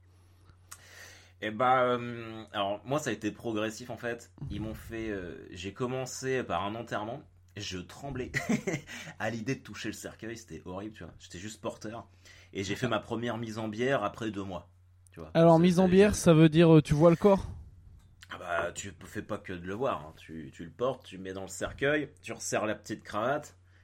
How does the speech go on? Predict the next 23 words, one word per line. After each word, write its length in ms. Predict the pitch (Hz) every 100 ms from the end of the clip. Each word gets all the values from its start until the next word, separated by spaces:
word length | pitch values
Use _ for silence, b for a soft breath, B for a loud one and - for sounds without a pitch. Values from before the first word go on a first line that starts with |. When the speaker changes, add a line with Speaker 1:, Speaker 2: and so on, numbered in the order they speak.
| -
Speaker 1:
et 100 | 92
puis 140 | 107
tu 140 | - 104
refermes 340 | - 110 101
le, 300 | 90 85 76
le 80 | 85
cercueil, 400 | - - 90 71
quoi. 100 | - - _ b b b b b 123
Donc, 0 | 78
Speaker 2:
C'était 240 | 135 135
un 120 | 147
Speaker 1:
euh, 20 |
Speaker 2:
vieux ? 340 | 143 151 240 269 - - _ - - _
Speaker 1:
Ouais, 300 | 113 120 143
c'était 140 | 143 123
un 120 | 120
vieux. 320 | 110 120 120 -
Et 140 | 104
en 100 | 104
fait, 200 | - 143
j'étais 340 | 107 92 101
vachement, 560 | 95 113 - 131 135 127
euh, 500 | 107 98 95 90 92